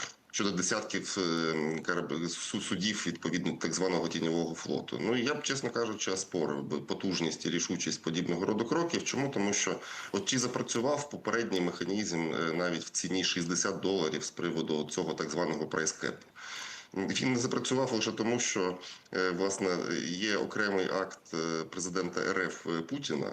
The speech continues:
е, власне, щодо заборони торгівлі, е, власне, в межах цінового потоку, цінової стелі. Тому він сам собі заборонив,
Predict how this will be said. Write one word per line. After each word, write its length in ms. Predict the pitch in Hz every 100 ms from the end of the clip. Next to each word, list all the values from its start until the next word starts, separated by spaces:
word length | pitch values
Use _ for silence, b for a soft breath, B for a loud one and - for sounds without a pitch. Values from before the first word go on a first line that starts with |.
| - 78
е, 220 | 80 78
власне, 380 | 78 76 73 76
щодо 500 | - 104 90 87 82
заборони 500 | 110 104 95 107 95
торгівлі, 560 | 78 73 90 87 76
е, 300 | 76 - 76 71
власне, 300 | 69 78 80
в 100 | 73
межах 280 | 87 78 76
цінового 400 | - 78 80 76
потоку, 340 | 73 - - 78 69 - -
цінової 380 | 95 90 87 80
стелі. 380 | - 69 - - -
Тому 300 | 90 98 80
він 300 | 85 104 113
сам 220 | - 85
собі 220 | - 71
заборонив, 500 | 71 - 87 76